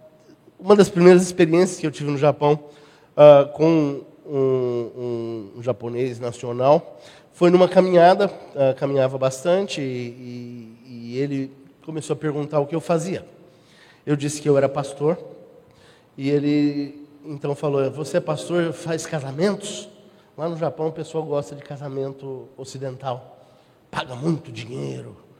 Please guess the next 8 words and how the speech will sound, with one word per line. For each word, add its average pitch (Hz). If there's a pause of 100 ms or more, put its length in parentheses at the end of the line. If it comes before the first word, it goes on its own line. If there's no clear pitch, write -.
(500)
E, 127 (140)
pra 147
mim 170
não, 131
nunca 147
fiz, 113
mas, 120 (960)
ah, 143